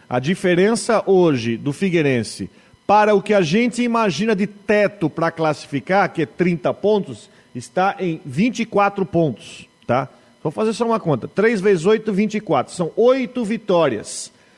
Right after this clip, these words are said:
São dezoito jogos no total. Figueirense em seis, ele tem agora dezoito, ele tem doze partidas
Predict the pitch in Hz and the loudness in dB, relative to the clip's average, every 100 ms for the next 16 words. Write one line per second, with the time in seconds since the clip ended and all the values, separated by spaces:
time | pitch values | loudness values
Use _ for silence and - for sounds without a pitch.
0 | _ - 202 214 180 202 165 262 302 269 | _ -6 0 0 2 0 2 2 2 0
1 | 202 226 240 233 196 226 233 220 180 131 | 2 2 2 0 0 0 0 0 0 0
2 | 101 - - _ - 208 208 240 233 233 | -2 -10 -20 _ -6 0 2 2 0 0
3 | 214 196 - - 294 247 - - 190 190 | 0 0 -4 -2 -2 -2 -8 -8 -6 -2
4 | 226 233 220 185 175 160 135 113 104 - | 0 2 0 0 2 2 2 0 -4 -16
5 | _ _ - 123 190 151 220 247 196 202 | _ _ -12 -4 -4 0 0 0 0 -2
6 | 202 202 156 151 277 311 226 240 202 151 | 0 -2 0 2 4 4 2 0 0 0
7 | - 202 180 233 - - | 0 0 0 -2 -6 -16